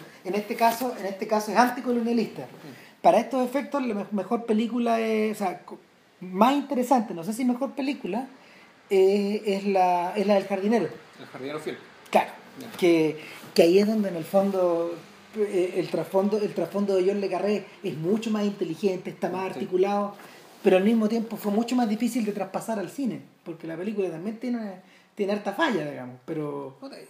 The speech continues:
Speaker 2: igual cumple, pero fe-, efectivamente, el recuerdo que la, la impresión que te queda también, pues, es una especie de, es, es, son
Speaker 1: Eh,
Speaker 2: estas películas desde la izquierda bien pensante, weón,
Speaker 1: Y,
Speaker 2: ¿cachai? Culposa, weón.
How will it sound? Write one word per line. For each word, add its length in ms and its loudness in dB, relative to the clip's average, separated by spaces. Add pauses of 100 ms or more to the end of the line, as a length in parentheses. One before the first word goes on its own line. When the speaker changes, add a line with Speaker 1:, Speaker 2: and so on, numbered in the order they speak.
(120)
Speaker 2:
igual 280 -8
cumple, 280 -4
pero 160 -6
fe-, 140 -10
efectivamente, 460 -8
el 60 -10
recuerdo 400 -6
que 160 -10
la, 300 -8
la 80 -12
impresión 320 -12
que 80 -10
te 140 -6
queda 180 -6
también, 380 -8
pues, 120 -8
es 60 -6
una 100 -10
especie 380 -14
de, 600 -10
es, 60 -16 (120)
es, 120 -16 (500)
son 120 -4
Speaker 1:
Eh, 40 2
Speaker 2:
estas 120 0
películas 380 0
desde 160 -6
la 60 -6
izquierda 320 -6
bien 180 -4
pensante, 560 -6
weón, 240 0
Speaker 1:
Y, 20 -6
Speaker 2:
¿cachai? 300 -6
Culposa, 600 -4
weón. 280 -6